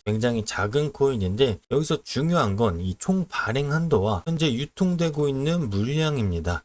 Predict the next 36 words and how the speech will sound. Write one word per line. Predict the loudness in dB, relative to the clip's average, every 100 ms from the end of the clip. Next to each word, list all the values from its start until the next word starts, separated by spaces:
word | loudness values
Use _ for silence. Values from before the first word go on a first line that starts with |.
| -6
총 | -4
발행된 | 0 0 0 0 -2
코인 | -4 -2 -2 0
개수는 | 0 0 2 2 0 -2 -8 -4
약 | -4 -2
십억 | -4 2 2 2
개 | -4
정도가 | -2 0 0 2 2 2 -2
나와 | -2 0 2
있는데, | 0 0 2 2 0 -2
여기서 | 0 0 0
지금 | 0 0 0 -2
유통되고 | 0 0 6 6 6 2
있는 | 2 2
게 | 4 2 0 0
일억 | 4 6
오천 | 4 4 2 2
개에서 | 4 4 4 2 2
한 | 0 0
일억 | 2 0 2
칠천 | 2 2 2 2
개 | 2
정도밖에 | 2 2 2 2 0 0 0 -2 -4
유통되고 | -2 0 2 0 0
있지 | 0 0
않는다는 | 0 0 0 2 2 0
겁니다. | -2 -4 -4 -8 -6 0
팔십 | 2 2 2
퍼센트가 | 2 2 -2 -2 0 0
넘게 | 2 0 0 -2 -2 0 -2
지금 | -4 0 0 -2
재단에서 | -2 2 4 4 2 2 0
소유를 | 0 -2 0 0 0
하고 | 0 0 -2
있다는 | -2 -2 -2 0
건데요. | 0 0 0